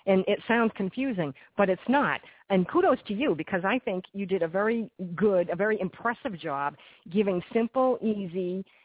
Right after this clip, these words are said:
and effective ways for us to assist in our growth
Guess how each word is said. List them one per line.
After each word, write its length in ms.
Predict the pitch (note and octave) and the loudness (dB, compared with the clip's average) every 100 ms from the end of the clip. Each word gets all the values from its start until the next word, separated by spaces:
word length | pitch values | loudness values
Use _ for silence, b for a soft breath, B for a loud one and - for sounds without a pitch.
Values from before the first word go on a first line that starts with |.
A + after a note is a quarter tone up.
| b | b
and 120 | F#3+ | 2
effective 440 | F#3+ - B3 - F#3+ | 2 2 -2 -2 -2
ways 460 | G#3+ G#3+ F3 E3 D3+ _ _ - - | 0 2 0 -2 -8 _ _ -8 2
for 160 | G#3 | 4
us 80 | G#3 - | 2 0
to 100 | F#3+ | -4
assist 320 | - A3 - | -2 -4 -2
in 120 | G3+ | 0
our 140 | F3 | 0
growth 320 | E3+ G3 G#3 | 0 0 0